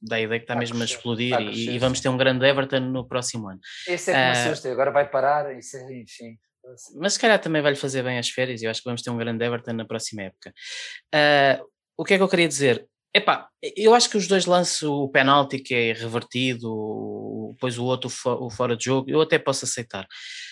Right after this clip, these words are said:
Speaker 1: O que eu acho absolutamente vergonhoso é a não expulsão do Pepe.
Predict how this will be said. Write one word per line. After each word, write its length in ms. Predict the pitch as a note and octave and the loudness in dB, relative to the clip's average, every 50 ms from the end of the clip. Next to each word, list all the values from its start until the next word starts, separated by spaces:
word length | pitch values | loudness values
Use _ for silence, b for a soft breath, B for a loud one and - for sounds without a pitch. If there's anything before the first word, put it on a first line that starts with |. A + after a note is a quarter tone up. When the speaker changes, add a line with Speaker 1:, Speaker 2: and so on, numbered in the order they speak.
| B B B _ - | B B B _ -2
Speaker 1:
O 120 | - D#3+ | -2 -2
que 140 | C3+ - D#3 | 0 2 4
eu 60 | D#3+ | 4
acho 240 | D#3 D3+ - - C#3 | 6 6 4 2 0
absolutamente 500 | C3+ - D#3 C#3 - C#3 C3 B2 A#2 - | -2 -4 -4 -2 0 2 2 2 0 -2
vergonhoso 540 | A#2 A2 G#2 A2 G#2 G#2 G2+ F#2+ - - - _ _ - | -6 -6 -6 -6 -8 -8 -8 -10 -12 -14 -16 _ _ -2
é 160 | B2 A#2 A2+ | 0 0 0
a 20 | |
não 140 | A2 A2+ A2+ | 0 -2 -4
expulsão 420 | A2 - - - G#2+ - - G2+ G2 | -6 -6 -10 -12 -14 -12 -12 -12 -12
do 80 | G2 | -14
Pepe. 220 | - - - - | -16 -18 -20 -20